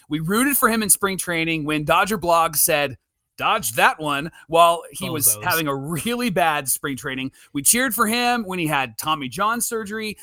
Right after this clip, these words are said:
Speaker 1: We cheered for him when he tried to pitch in twenty twenty and couldn't do it. So Angel fans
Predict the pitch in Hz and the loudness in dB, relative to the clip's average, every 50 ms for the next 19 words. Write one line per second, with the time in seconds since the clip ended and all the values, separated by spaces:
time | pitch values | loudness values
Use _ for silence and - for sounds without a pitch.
0 | - - - 139 131 - - 240 277 285 247 - - 254 220 214 233 233 226 226 | -16 -14 -12 -8 -4 -4 -2 0 0 -2 0 0 0 2 2 2 2 2 2 2
1 | 226 226 226 - - - - 165 170 165 151 - 175 185 180 170 156 - 185 190 | 2 0 -2 -4 -10 -12 -8 -4 -2 -2 0 2 2 2 2 0 -2 -4 -8 -8
2 | - - 170 147 - 190 190 175 170 - - 175 165 180 196 196 - 135 139 131 | -6 -8 -10 -8 -6 -4 -4 -4 -4 -4 -4 -4 -4 -2 -4 -4 -4 -4 -6 -6
3 | - - - - 202 226 220 233 233 - - - 139 123 156 170 170 175 170 165 | -6 -8 -2 0 0 2 2 0 -2 -2 -6 -12 -10 -6 -4 0 2 2 0 0
4 | - _ _ - - 202 185 196 233 233 320 269 - 262 247 233 226 226 226 220 | -2 _ _ -10 -6 -4 0 0 0 0 0 0 2 2 2 2 2 0 0 0
5 | - - | 0 0